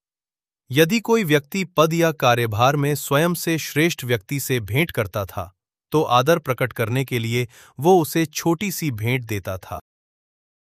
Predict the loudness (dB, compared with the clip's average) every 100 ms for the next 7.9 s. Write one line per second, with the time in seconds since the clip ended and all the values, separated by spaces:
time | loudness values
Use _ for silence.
0 | _ -4 2 6 6 6 2 4 0 0
1 | -2 -2 -2 -2 -4 -4 -4 -8 -10 _
2 | _ _ _ -4 -2 0 -2 0 0 0
3 | -2 -16 _ -4 -2 -2 0 0 0 -2
4 | -4 -4 -4 -2 -6 -10 -14 -18 _ _
5 | _ -4 -2 0 0 2 0 -2 -4 -6
6 | -8 -10 -14 -18 -20 -20 _ _ _ _
7 | _ _ -2 -2 0 4 4 2